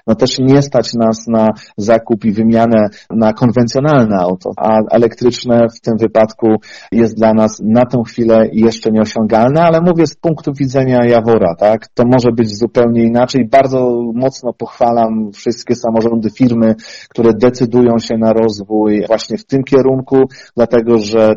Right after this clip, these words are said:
te osoby niech przecierają szlaki i pokazują, że można żyć zupełnie inaczej. Musimy dbać o nasze środowisko. Cały czas, e, musimy zastanawiać się, w jaki sposób odpowiedzieć wyzwaniom przyszłości.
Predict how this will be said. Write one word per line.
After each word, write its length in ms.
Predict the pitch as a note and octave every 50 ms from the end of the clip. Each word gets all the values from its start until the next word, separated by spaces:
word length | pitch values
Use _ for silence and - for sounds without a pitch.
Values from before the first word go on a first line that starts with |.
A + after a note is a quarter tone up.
| -
te 100 | - B2+
osoby 320 | B2+ B2+ B2+ - B2+ A#2+ A#2 - _
niech 360 | - B2+ C3+ C3+ C#3 D3 C#3+
przecierają 560 | C#3+ - C3+ - - - C3 C3 B2+ B2+ B2+ B2+
szlaki 500 | B2 - C3 B2 B2 B2+ B2 - - B2
i 60 | A#2+
pokazują, 680 | - B2 A2+ - A#2+ A2 G2+ A2+ A#2 A#2 A#2 A2+ A2+
że 160 | G#2+ G2+ A#2 A2+ A2
można 720 | A2 A2 A2 G#2 - - A2 G#2+ G#2+ G#2 G#2 G#2 G#2 G#2+ G2+ G#2+
żyć 280 | G#2 F#2 A2+ G#2+ G2
zupełnie 520 | - A#2 G2+ - A#2 A2+ A#2 A#2+ C3 C#3+ C#3
inaczej. 760 | B2+ B2 A#2 A#2 A2+ - - B2 A2+ A2 A2 A2 A2 G#2+ G#2 - -
Musimy 400 | A#2+ A#2+ A2 - B2+ A#2 A#2 A2+
dbać 420 | A2 A2 G#2 A#2 A2 G#2+ G#2 -
o 140 | A2+ G#2 G#2
nasze 320 | G#2 G#2 G#2 G2+ - - G2+
środowisko. 800 | - - A2 G#2 G2+ G2+ F2+ G2+ A2+ A2 - - - A2+ G#2+ G#2+ - - - -
Cały 300 | - - A2 G#2 G#2 G#2
czas, 460 | G2+ - G#2+ G#2 G2+ G2+ G2+ - - G#2+
e, 220 | G#2 G2+ G2+ G2+ G2+
musimy 520 | G#2 G2+ G#2 - - - G#2 G2+ G2+ G2+ G2+ G2+ G2+ G2+ G2+ F2+
zastanawiać 720 | F2 G2 G#2+ G#2 - - G#2+ G#2 G2+ G2 G2+ G2+ G2 -
się, 140 | - - A2 G#2 G2+
w 40 | F#2+
jaki 220 | A2 G2 - - G2+
sposób 500 | - - - G#2 G2+ G2+ - G#2 G2+ G#2
odpowiedzieć 600 | G#2 - - G#2+ F#2+ G#2 G2+ F#2 G2+ G2+ F#2 F2+
wyzwaniom 460 | F#2+ G2+ F#2 F2+ G2+ G2 G2 F#2+ F#2
przyszłości. 600 | - - - - - - - - - - -